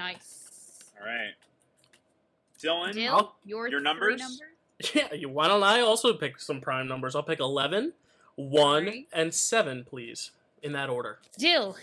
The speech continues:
Speaker 1: you, the first number you selected was number eleven, and that was correlated to the category of new releases. So here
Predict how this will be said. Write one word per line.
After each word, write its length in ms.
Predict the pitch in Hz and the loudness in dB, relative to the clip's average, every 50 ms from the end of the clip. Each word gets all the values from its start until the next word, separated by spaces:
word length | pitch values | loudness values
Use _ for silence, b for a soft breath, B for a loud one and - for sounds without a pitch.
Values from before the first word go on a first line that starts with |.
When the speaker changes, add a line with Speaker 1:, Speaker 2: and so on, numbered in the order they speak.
| - - | -20 -16
Speaker 1:
you, 200 | 208 202 214 220 | -12 -10 -10 -8
the 140 | 190 214 - | -6 -6 -8
first 400 | - - 311 320 359 339 - - | -4 -2 0 0 0 0 -2 -2
number 340 | 294 294 285 262 254 247 233 | -2 -2 -2 -2 -2 -4 -4
you 320 | 226 220 220 240 269 285 | -4 -6 -6 -6 -6 -8
selected 680 | 262 - - 285 254 240 233 226 - - 240 208 185 180 170 - | -8 -10 -8 -6 -4 -4 -4 -6 -8 -10 -10 -10 -10 -10 -10 -6
was 320 | 220 226 226 233 226 - | -4 -4 -4 -4 -6 -8
number 300 | 233 233 240 240 240 233 | -8 -6 -6 -6 -6 -6
eleven, 500 | 220 208 190 185 196 226 247 - 202 156 - _ _ _ _ _ _ - | -6 -6 -6 -6 -6 -6 -6 -6 -10 -14 -18 _ _ _ _ _ _ -14
and 220 | 190 185 190 190 170 _ _ _ - | -12 -12 -12 -14 -16 _ _ _ -2
that 380 | 220 254 277 294 277 254 226 - _ _ _ _ _ _ _ _ _ _ - - - | 0 2 2 2 2 0 -2 -6 _ _ _ _ _ _ _ _ _ _ -20 -14 -12
was 160 | 214 220 220 | -12 -12 -12
correlated 720 | - - - 262 277 269 262 254 240 233 233 202 196 185 170 _ _ - | -12 -8 -6 -4 -2 -2 -2 -4 -6 -6 -6 -8 -10 -10 -12 _ _ -16
to 380 | - - 233 220 214 202 185 175 | -12 -10 -10 -8 -10 -10 -12 -14
the 40 | - | -16
category 640 | 190 - - 254 247 254 240 202 208 202 196 190 185 - | -14 -6 -4 -4 -4 -4 -6 -10 -10 -10 -10 -10 -10 -12
of 120 | - 185 175 | -14 -14 -14
new 500 | 190 202 202 208 247 285 285 262 226 196 175 170 | -14 -12 -10 -8 -8 -8 -8 -10 -12 -14 -14 _
releases. 880 | 190 190 190 196 226 262 277 - - - 180 156 127 - - - - - _ _ _ _ _ _ _ _ | -16 -16 -14 -12 -10 -10 -10 -10 -12 -12 -14 -14 -14 -18 -20 -20 -20 -20 _ _ _ _ _ _ _ _
So 180 | - - - 196 | -18 -16 -16 -14
here 420 | 185 - - 269 277 285 294 302 | -16 -12 -8 -6 -4 -4 -4 -4